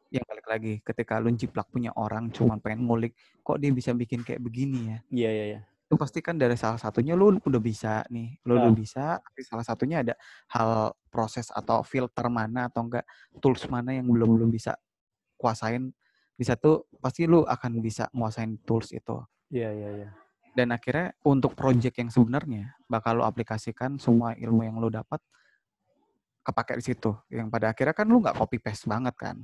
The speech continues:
Speaker 2: Iya,
Speaker 1: Tapi
Speaker 2: iya.
Speaker 1: seenggaknya lu untuk, untuk ngerasain prosesnya orang lain bikin itu, lu udah, udah apa ya, ngerampok duluan lah
Speaker 2: Hmm.
Speaker 1: isi cara, cara dia kerja.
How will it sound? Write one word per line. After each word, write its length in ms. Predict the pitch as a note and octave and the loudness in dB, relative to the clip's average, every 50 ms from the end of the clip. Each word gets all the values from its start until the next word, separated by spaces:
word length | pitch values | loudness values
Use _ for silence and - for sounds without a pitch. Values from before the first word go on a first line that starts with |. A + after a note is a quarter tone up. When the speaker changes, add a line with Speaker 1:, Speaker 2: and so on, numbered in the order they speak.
| - _ - | -18 _ -8
Speaker 2:
Iya, 280 | - B2+ B2 A2+ G2+ - | -2 0 0 0 -2 -4
Speaker 1:
Tapi 160 | - A2 - | -6 -6 -6
Speaker 2:
iya. 80 | D3+ | -6
Speaker 1:
seenggaknya 400 | - - - _ _ _ _ - | -8 -10 -14 _ _ _ _ -8
lu 120 | C#3+ D3 D3 C#3 | -6 -2 -2 -2
untuk, 240 | C3 B2+ - B2 _ _ _ | -2 -2 -4 -6 _ _ _
untuk 500 | - C3 C3 B2+ B2+ B2 - - B2+ - - _ _ _ _ | -2 0 0 0 0 -2 -4 -4 -6 -6 -6 _ _ _ _
ngerasain 680 | - C#3 C#3 C3 B2 B2 A#2+ - - A#2 - C3+ C3 B2+ | -10 -6 -2 0 0 0 0 0 -2 -2 -2 0 -2 -4
prosesnya 520 | A#2+ - A#2+ A#2 A#2 - B2+ A#2 - - C3 | -2 -2 -4 -4 -2 -4 -6 -6 -4 -4 -2
orang 280 | B2+ B2 B2 A#2+ A#2+ | -2 0 -2 -2 -2
lain 160 | A#2+ A#2 B2 B2+ | -2 -2 0 0
bikin 320 | A#2+ A#2+ - B2+ A#2+ A#2 | -2 -2 -4 -4 -6 -4
itu, 240 | A2+ - D3+ D#3 D#3+ _ _ _ _ _ _ _ _ _ _ _ - - | -2 -2 -2 -2 -2 _ _ _ _ _ _ _ _ _ _ _ -8 -2
lu 240 | C#3+ D3 D#3 D3+ | 2 4 6 6
udah, 320 | C#3 C3 A#2+ A2 G#2 A#2+ - _ _ _ _ _ _ _ _ _ _ _ _ _ _ _ - | 6 4 2 -2 -2 -4 -8 _ _ _ _ _ _ _ _ _ _ _ _ _ _ _ -2
udah 400 | C3+ C3+ B2+ A#2+ A#2+ A2+ A2 A#2 | -2 0 0 0 -2 -2 -2 -4
apa 240 | - A#2+ B2 - A#2+ | -6 -8 -6 -6 -6
ya, 240 | G#2+ G#2 G#2 G#2+ C3+ - | -8 -8 -8 -10 -10 -4
ngerampok 560 | B2+ B2+ B2+ A#2+ A#2+ B2 A#2+ - B2 - - | -2 0 2 2 2 2 2 0 0 0 0
duluan 400 | C3+ B2 A#2+ A#2 A#2 B2+ B2+ C3 | 0 0 2 4 4 2 2 0
lah 160 | A#2+ A2+ - _ _ _ _ _ _ _ _ _ - | -4 -6 -8 _ _ _ _ _ _ _ _ _ -6
Speaker 2:
Hmm. 400 | C#3 C3 C3 C3 C3 C3 C3 B2+ | -2 -2 0 0 0 0 0 0
Speaker 1:
isi 400 | B2+ A#2+ A#2 A#2 A#2+ A#2+ A#2 A2 - - | 0 -2 -2 -4 -8 -8 -10 -12 -14 -8
cara, 320 | - A#2+ A#2+ A#2+ A#2 A#2+ A#2 - | -4 -2 0 0 0 -2 -2 -6
cara 240 | - C3 A#2+ A#2 | -4 -2 0 0
dia 240 | A#2 A#2 B2 B2 A#2 | 2 2 2 2 2
kerja. 320 | - - B2 A2 A2 A#2 | 0 -2 -4 -2 -2 -2